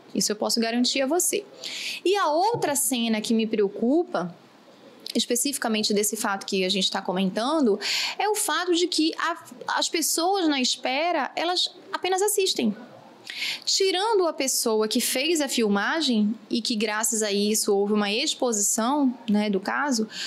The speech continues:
as outras pessoas simplesmente assistiram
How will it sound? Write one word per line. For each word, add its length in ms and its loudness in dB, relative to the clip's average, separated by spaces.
as 200 -4
outras 280 0
pessoas 420 0
simplesmente 680 2
assistiram 640 2